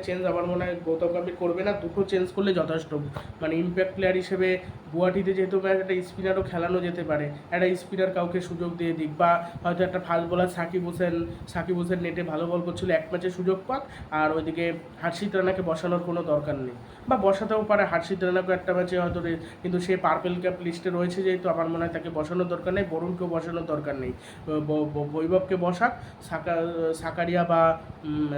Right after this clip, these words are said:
সাকিব হোসেন খেলুক। আর মিচেল স্টারকে একটা ম্যাচে রেস্ট দেওয়া যেতে পারে, তার পরিবর্তে দুষ্মন্ত চামিরা, দুষ্মন্ত, এটা হতে পারে। হয়তো তিনটে পরিবর্তন বা দুটো পরিবর্তন হবেই। হয়তো চামিরা, মানে, মিচেল স্টার্কের পরিবর্তে দুষ্মন্ত চামিরা আসবে।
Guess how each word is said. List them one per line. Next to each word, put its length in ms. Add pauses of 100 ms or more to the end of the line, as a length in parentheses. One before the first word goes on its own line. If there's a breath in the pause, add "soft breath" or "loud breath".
(140)
সাকিব 320
হোসেন 280
খেলুক। 280
আর 100
মিচেল 380
স্টারকে 320
একটা 200
ম্যাচে 220
রেস্ট 240
দেওয়া 160
যেতে 220
পারে, 260 (240 loud breath)
তার 180
পরিবর্তে 400
দুষ্মন্ত 460
চামিরা, 420
দুষ্মন্ত, 380
এটা 200
হতে 240
পারে। 220 (260 loud breath)
হয়তো 200
তিনটে 340
পরিবর্তন 520
বা 120
দুটো 260
পরিবর্তন 540
হবেই। 300 (260 loud breath)
হয়তো 220
চামিরা, 640
মানে, 300
মিচেল 360
স্টার্কের 380
পরিবর্তে 380
দুষ্মন্ত 500
চামিরা 380
আসবে। 340